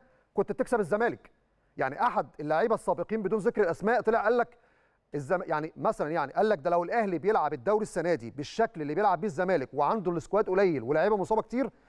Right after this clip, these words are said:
كان النادي الأهلي قفل. قال لك كده كان النادي الأهلي قفل. تخيلوا الوصف اتقال كده، تخيلوا الوصف اتقال كده. الأهلي كسب في ألفين وأربعتاشر دوري على الزمالك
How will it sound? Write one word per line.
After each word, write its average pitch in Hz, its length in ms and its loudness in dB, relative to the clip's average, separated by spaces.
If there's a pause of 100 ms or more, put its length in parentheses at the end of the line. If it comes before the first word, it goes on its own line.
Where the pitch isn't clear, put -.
(220)
كان 165 100 2
النادي 190 220 2
الأهلي 190 240 2
قفل. 123 260 -4 (120)
قال 165 120 0
لك 165 120 -2
كده 175 200 2
كان 139 140 -6
النادي 156 220 0
الأهلي 165 260 0
قفل. 131 240 -4
تخيلوا 185 400 2
الوصف 180 280 -2
اتقال 180 200 -6
كده، 151 280 -4 (560)
تخيلوا 190 420 2
الوصف 170 400 -2
اتقال 175 240 -6
كده. 135 300 -2 (1300)
الأهلي 226 280 2
كسب 247 260 0
في 190 120 -2
ألفين 165 180 0
وأربعتاشر 202 680 0 (800)
دوري 208 260 2
على 151 160 2
الزمالك 165 600 -2